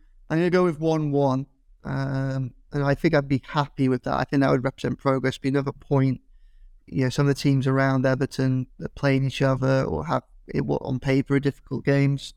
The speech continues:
tomorrow. Everton can keep that momentum. Villa are a dangerous opposition, as Gav says. Ollie Watkins is in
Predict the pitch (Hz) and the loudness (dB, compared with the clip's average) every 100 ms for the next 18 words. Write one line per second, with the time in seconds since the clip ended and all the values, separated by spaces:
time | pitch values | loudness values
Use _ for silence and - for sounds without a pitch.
0 | _ - 143 139 139 139 139 - - _ | _ -2 0 2 2 2 0 -6 -20 _
1 | - _ - 147 143 143 139 - 160 151 | -20 _ 0 2 2 0 -2 0 0 2
2 | 151 - 143 143 139 - 147 139 160 165 | 0 0 -2 0 0 0 -2 2 2 4
3 | 160 147 147 151 139 147 - 147 - 135 | 4 2 0 0 0 -2 0 0 0 0
4 | - 139 135 - 127 131 - _ _ - | 2 2 2 0 0 0 -6 _ _ -20
5 | - - - - - - 151 151 147 151 | -20 -20 -20 -20 -10 0 2 4 4 0
6 | - 143 143 135 143 135 131 | 2 2 2 0 0 0 -2